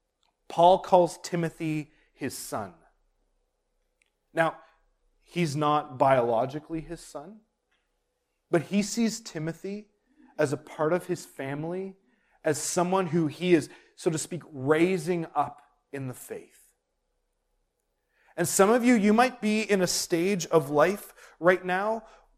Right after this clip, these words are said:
where actually God is calling you to raise up some sons in faith. Where maybe you're kind of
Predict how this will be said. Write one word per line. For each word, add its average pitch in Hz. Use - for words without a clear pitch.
where 165
actually 214
God 175
is 175
calling 160
you 160
to 160
raise 135
up 139
some 123
sons 120
in 110
faith. -
Where 175
maybe 220
you're 202
kind 208
of 165